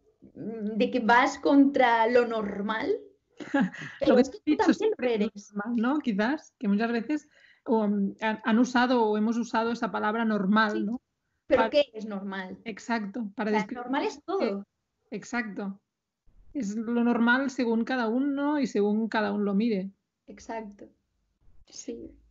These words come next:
Speaker 2: ¿Y, y cuál crees que es el mayor miedo de, de Luisita? ¿A qué le tiene miedo ella?
Speaker 1: Pues yo creo que tiene miedo a decepcionarse a sí misma, por encima de todo.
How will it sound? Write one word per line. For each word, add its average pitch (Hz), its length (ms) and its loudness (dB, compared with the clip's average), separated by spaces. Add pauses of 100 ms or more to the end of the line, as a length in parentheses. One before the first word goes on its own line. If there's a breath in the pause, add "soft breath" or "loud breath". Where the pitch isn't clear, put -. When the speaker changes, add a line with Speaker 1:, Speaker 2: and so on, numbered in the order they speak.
(140)
Speaker 2:
¿Y, 247 340 0 (260)
y 240 100 -2
cuál 285 200 0
crees - 200 -16
que 302 100 0
es 262 60 2
el 247 120 2
mayor 214 380 4
miedo 208 440 4
de, 196 460 2
de 208 140 4
Luisita? 196 680 2
¿A 240 80 -4
qué 277 100 0
le 294 120 4
tiene 285 240 6
miedo 202 420 4 (240)
ella? 190 380 -2 (2750 soft breath)
Speaker 1:
Pues 226 200 -4
yo 254 180 0
creo 320 160 -2
que 349 100 -6
tiene 302 240 2
miedo 285 380 4
a 294 200 2
decepcionarse 226 1500 0
a 202 100 -2
sí 247 160 0
misma, 220 540 -4 (1040)
por 220 160 -2
encima 226 420 -2
de 208 100 0
todo. 202 480 2